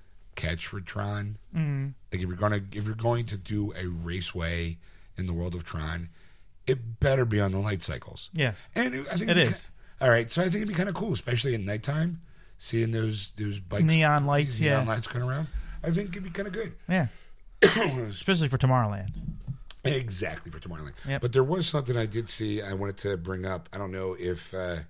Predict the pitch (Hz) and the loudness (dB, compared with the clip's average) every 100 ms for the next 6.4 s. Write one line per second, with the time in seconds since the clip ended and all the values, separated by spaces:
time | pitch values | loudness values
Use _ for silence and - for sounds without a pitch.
0 | - - 95 82 - 101 90 104 - - | -14 -10 -6 -2 -2 -2 -4 -4 -6 -6
1 | 71 69 - 90 135 - - - - - | -8 -6 -6 -4 -6 -10 -20 -20 -20 -12
2 | 101 101 104 95 98 - - - - - | -6 -4 -4 -4 -8 -14 -20 -20 -20 -18
3 | - - - - - 90 85 87 82 - | -14 -12 -12 -16 -10 -6 -4 -6 -8 -8
4 | 90 78 80 76 76 - 78 80 85 78 | -8 -6 -6 -6 -8 -8 -8 -6 -6 -6
5 | 80 76 80 - 78 73 76 78 107 110 | -4 -6 -8 -10 -10 -8 -10 -8 -6 -4
6 | 120 117 110 | -4 -2 -4